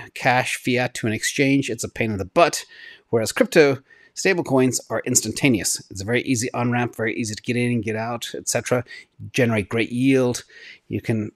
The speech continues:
faci-, facilitate cross-border transactions. You can hedge crypto market. Uh, I mean, the list goes on and on and on. You can basically give exposure to a pegged asset without holding the asset. Tons and tons and tons of goodness. And this is why governments are worried, because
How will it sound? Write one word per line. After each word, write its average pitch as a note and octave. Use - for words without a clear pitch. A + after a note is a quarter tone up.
faci-, -
facilitate A#2+
cross-border A2+
transactions. B2
You A2+
can -
hedge B2+
crypto -
market. B2+
Uh, G2+
I A#2+
mean, A2
the G#2+
list A2
goes G#2+
on A2+
and G#2+
on G#2
and G#2
on. G#2
You G#2
can A2
basically G#2+
give G#2+
exposure A2+
to -
a -
pegged A#2+
asset A#2+
without G#2+
holding C#3
the C3
asset. C#3+
Tons E3
and D3+
tons D3
and B2
tons B2
of A2
goodness. A2+
And G2
this -
is A#2+
why A2+
governments A#2
are G2+
worried, G#2
because G2+